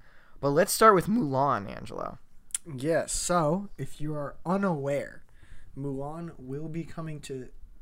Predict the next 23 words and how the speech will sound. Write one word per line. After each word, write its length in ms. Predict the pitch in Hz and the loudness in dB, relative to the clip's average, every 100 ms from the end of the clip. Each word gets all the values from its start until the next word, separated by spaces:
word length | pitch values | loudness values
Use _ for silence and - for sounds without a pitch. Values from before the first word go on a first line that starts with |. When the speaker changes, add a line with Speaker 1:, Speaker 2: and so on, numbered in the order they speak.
| - - - - - - | -12 -10 -8 -8 -10 -8
Speaker 2:
not 380 | 143 139 185 - - | -4 0 0 2 2
theaters, 520 | 185 196 - - - - - - - | 2 0 -8 -4 -4 -4 -6 -6 -4
but 280 | 135 - - | -2 -2 -2
Disney 400 | 160 165 175 160 | -2 -2 -2 -4
Plus 580 | - 156 139 - - - - - - | -6 -8 -8 -10 -14 -18 -20 -20 -16
on 240 | 135 123 113 - | -10 -10 -10 -8
August 680 | 127 151 156 165 - - - - _ | -4 -2 -2 -4 -6 -10 -16 -20 _
fourth. 600 | - - - 165 175 - - | -20 -14 -2 2 2 -2 -10
No, 160 | 151 147 120 | -6 -4 -4
not 200 | 127 113 | -6 -6
August, 340 | 117 110 - | -8 -10 -10
September 640 | - 135 - 156 196 170 | -10 2 6 6 6 0
fourth. 640 | 147 - 151 202 107 - - - - - - - - - | -2 -4 -2 0 8 10 10 4 -14 -14 -12 -10 -10 -8
Um, 300 | 127 123 117 110 | -4 -4 -2 4
Speaker 1:
Yes, 220 | 147 123 | 6 6
Speaker 2:
Disney 220 | 165 196 | 2 -2
Plus 240 | 190 190 170 | -2 -4 -4
on 100 | 156 | -6
Speaker 1:
September 0 | |
Speaker 2:
September 300 | 139 135 131 | -2 -2 -2
fourth, 360 | 175 170 143 | -2 -6 -6
Speaker 1:
fourth. 100 | 123 120 - | -12 -14 0
Speaker 2:
but 380 | 185 202 151 | 4 4 4